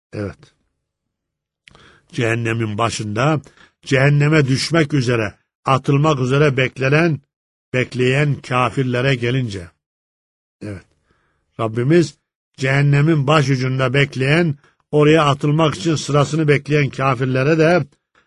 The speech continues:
اَفَلَمْ تَكُنْ آيَاتِي تُتْلَى عَلَيْكُمْ فَاسْتَكْبَرْتُمْ وَكُنْتُمْ قَوْمًا مُجْرِمِينَ. Allah'tan gelen gerçekleri örtbas edip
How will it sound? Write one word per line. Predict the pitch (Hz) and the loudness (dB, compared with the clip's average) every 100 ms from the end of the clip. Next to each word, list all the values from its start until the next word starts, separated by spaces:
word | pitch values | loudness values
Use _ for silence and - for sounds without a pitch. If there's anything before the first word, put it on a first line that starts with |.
| _ | _
اَفَلَمْ | 165 151 170 175 160 139 | -2 0 2 2 0 0
تَكُنْ | 170 147 170 | 0 2 2
آيَاتِي | 160 156 147 160 165 147 151 135 110 _ _ _ - | 2 2 4 4 2 0 0 0 -2 _ _ _ -4
تُتْلَى | 226 156 180 180 | -2 -2 0 2
عَلَيْكُمْ | 160 156 160 143 - 131 107 _ _ _ _ | 4 4 4 2 0 -2 -4 _ _ _ _
فَاسْتَكْبَرْتُمْ | - 123 - 143 - 165 175 139 170 170 151 - _ - | -4 -4 -2 -4 -2 2 2 2 0 0 -2 -8 _ -6
وَكُنْتُمْ | 131 - 160 139 135 123 | -4 -2 -2 0 -4 -4
قَوْمًا | 160 147 123 156 | -2 -2 0 0
مُجْرِمِينَ. | 180 139 175 160 147 - _ _ _ _ _ _ - _ _ _ _ _ _ | 0 0 0 0 -2 -8 _ _ _ _ _ _ -20 _ _ _ _ _ _
Allah'tan | 123 139 139 143 170 | -2 0 0 0 -2
gelen | 160 160 175 | 2 2 2
gerçekleri | 139 143 151 143 156 | 2 2 0 -2 0
örtbas | 143 139 - 156 | 2 0 0 0
edip | 151 165 170 - | 2 2 0 -4